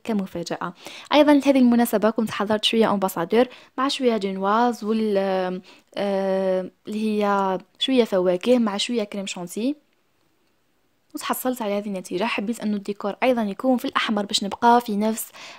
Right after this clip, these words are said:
الموضوع. أيضًا لهذه المناسبة كنت حضرت، آه، يعني، صابلي يكون بديكور اليوتيوب. كنت درت عجينة صابلي عادية،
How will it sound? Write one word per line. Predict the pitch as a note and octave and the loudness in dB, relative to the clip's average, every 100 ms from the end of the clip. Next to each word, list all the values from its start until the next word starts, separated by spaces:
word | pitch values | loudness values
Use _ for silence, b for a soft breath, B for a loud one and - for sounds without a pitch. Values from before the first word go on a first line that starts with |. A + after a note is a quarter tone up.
| - | -2
الموضوع. | A3+ F#3 F3 F3+ A3+ D#4+ b b b b b - | 0 0 2 4 6 4 b b b b b 2
أيضًا | D4 C#4 | 4 6
لهذه | C#4+ C#4 | 4 4
المناسبة | B3 B3 B3 A#3+ G#3+ A3+ | 2 2 0 0 -2 0
كنت | A#3 A3 | -2 -2
حضرت، | A3 G3+ A3 G#3+ - - | -4 0 0 -2 -8 -4
آه، | G#3 G3 | 0 0
يعني، | G3 F#3+ G3 | 0 0 -2
صابلي | - C4+ G#3+ G3+ B3 B B | 2 2 4 4 4 B B
يكون | G3+ - A#3+ | -4 2 2
بديكور | A3+ G3+ G#3 - A#3 A3+ - | 2 -2 -4 0 2 2 0
اليوتيوب. | G#3+ F3+ F3 - A#3+ B3+ | -2 -2 -4 -2 -2 -2
كنت | A#3+ G#3+ | -2 -2
درت | G#3+ | -2
عجينة | F#3 F#3+ A3+ | -2 -2 -2
صابلي | A3 - G3 G3 F#3+ | -4 -6 -6 -4 -4
عادية، | G3 F#3+ F3+ G3+ | -2 -2 -2 -2